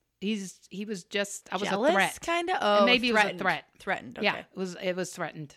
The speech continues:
Speaker 2: Okay.
Speaker 1: So I totally get where she's coming from.
Speaker 2: All right, back to Robin.
Speaker 1: Right?
Speaker 2: Back to Robin.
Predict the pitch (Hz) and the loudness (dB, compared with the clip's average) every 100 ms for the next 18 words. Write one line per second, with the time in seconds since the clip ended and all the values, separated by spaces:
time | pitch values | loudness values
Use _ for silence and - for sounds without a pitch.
0 | - 190 - 165 - - 285 262 247 240 | -20 -18 -16 -18 -14 -2 8 10 10 6
1 | 240 - - 226 - 233 233 214 165 196 | 2 -6 -2 -2 0 -2 -2 -2 -4 -2
2 | 175 147 _ 156 - 160 - 151 - - | -2 -2 _ -10 -10 -12 -12 -14 -14 -6
3 | 180 151 - 165 - 185 185 190 - 185 | -2 -2 -2 -4 -2 -4 -2 -2 -4 -12
4 | - - | -10 -16